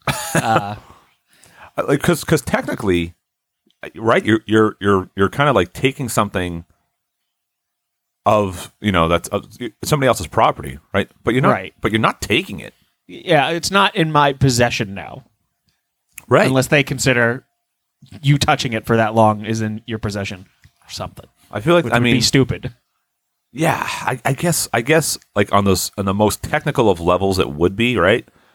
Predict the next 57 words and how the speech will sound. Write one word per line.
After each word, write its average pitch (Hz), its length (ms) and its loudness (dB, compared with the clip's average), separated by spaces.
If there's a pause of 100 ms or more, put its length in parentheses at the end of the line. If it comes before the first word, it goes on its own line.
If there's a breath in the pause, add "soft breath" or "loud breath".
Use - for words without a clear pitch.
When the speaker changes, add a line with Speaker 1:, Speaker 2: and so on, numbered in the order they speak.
(480)
Speaker 2:
But 80 180 2
I 95 160 0
don't 330 200 -2
know. 285 280 2
I 98 120 0
can't 196 280 -2
s-, - 140 -10
I, 147 120 0 (200 soft breath)
I 127 80 0
guess 160 160 0
the 151 80 0
real 127 200 4
question 101 320 -2
is, 82 260 -2 (340)
would 123 160 2
the 123 80 0
police 110 480 0
even 98 280 -4
care? 85 280 0
Like, 85 140 -6
if 87 100 -6
you 135 80 -2
call 147 220 0
the 90 80 -6
cops 90 360 0
and 85 80 -10
you're 87 100 0
like, 82 140 0 (280 loud breath)
"Hey, 135 120 2
this 127 140 2
guy 151 220 4
just 139 180 -2
jumped 139 220 0
in 123 60 -6
my 113 120 -2
car 113 480 2 (280 soft breath)
and 107 120 -6
moved 123 300 2
it, 98 160 0 (140)
you 117 100 -2
know, 98 320 4
I 98 260 0
don't 151 140 4
know 143 140 4
who 127 100 0
he 127 160 4
is, 123 160 4
I 120 40 4
don't 131 100 4
know 123 60 4
anything 113 180 0
about 117 100 4
it." 107 80 4
And 98 80 0
the 101 40 4
officer's 98 300 0
like, 90 240 2